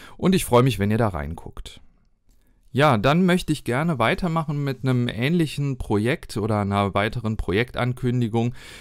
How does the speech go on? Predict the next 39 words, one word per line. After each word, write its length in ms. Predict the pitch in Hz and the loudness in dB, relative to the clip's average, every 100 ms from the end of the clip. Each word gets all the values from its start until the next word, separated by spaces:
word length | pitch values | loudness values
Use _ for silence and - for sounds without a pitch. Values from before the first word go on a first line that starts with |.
| - | -14
Und 180 | - 120 | -4 -2
zwar 320 | - 113 127 | 0 0 0
habt 180 | 127 - | -2 -4
ihr 80 | 113 | -2
das 220 | 123 120 | -2 -2
vielleicht 440 | - 104 110 123 - | -2 0 0 -2 -6
schon 240 | 120 110 | -2 0
mitbekommen 760 | 127 131 127 - 123 123 120 110 | 0 -2 -4 -2 0 0 0 0
durch 300 | 107 110 - | -2 -2 -2
das 240 | 98 - | -2 -2
Infovideo, 680 | - 165 - 113 117 117 110 | -4 -4 -2 -4 -4 -2 -2
das 200 | 95 - | -2 0
Marvin 420 | 95 117 135 117 | 0 0 0 0
hochgeladen 640 | 120 123 101 101 95 98 | -2 -2 -2 0 0 0
hat. 200 | 101 95 - - - - | -2 -2 -6 -14 -20 -6
Es 180 | - - | -4 -2
ist 140 | 127 | -2
ein 80 | 127 | 0
bisschen 300 | 123 - 110 | 0 0 -2
problematisch 720 | - 104 101 101 117 131 - | -2 0 2 2 0 -2 -2
jetzt, 260 | 117 113 - | -2 -2 -4
unser, 680 | 110 113 107 104 95 95 95 101 | -2 0 0 2 2 2 0 -4
äh, 180 | 95 98 | -2 0
Let's 240 | 98 110 - | 0 -2 -4
Play 240 | 113 107 | -2 -2
Together 460 | - 101 117 117 104 | -2 -2 2 2 0
von 240 | 117 110 | -2 -2
E 160 | 110 98 | -2 -2
U 100 | 101 | -4
vier 500 | - 123 127 131 117 | -6 0 2 2 0
mit 480 | 101 104 - - 101 | -2 -2 -4 -6 0
den 400 | 95 95 95 90 | 2 2 0 -2
Indianern, 720 | 101 95 92 92 120 117 117 | -2 0 0 0 0 -2 -4
äh, 360 | - 95 92 | -4 -2 0
in 380 | 92 101 98 98 | -2 -2 -2 0
Nordamerika, 960 | 95 101 - 95 101 113 110 - 117 107 | 0 -2 -2 -2 0 0 -2 -2 0 0
also 280 | 101 95 92 | 0 -2 -2
den 200 | 98 92 | -2 -4
Quiché, 540 | - - 117 113 | -8 -4 2 2